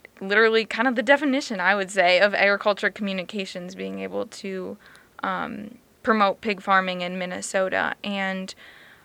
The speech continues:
um, my role specifically was to create, like, social media content, whether it was,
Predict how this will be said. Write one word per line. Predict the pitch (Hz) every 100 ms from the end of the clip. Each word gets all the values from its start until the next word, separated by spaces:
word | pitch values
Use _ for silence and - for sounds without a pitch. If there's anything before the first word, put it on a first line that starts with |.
| -
um, | 202 185 180 180 - _ -
my | 220 233 254
role | 226 233
specifically | 233 233 220 226 233 - 226 220
was | 202 202 202
to | - 202
create, | - 208 196 196 190 -
like, | - 233
social | - - 196 - 190
media | 202 226 220 220 214
content, | - 214 208 208 - 202 202 202 202 - - - _ -
whether | 202 196 190 190
it |
was, | - 196 202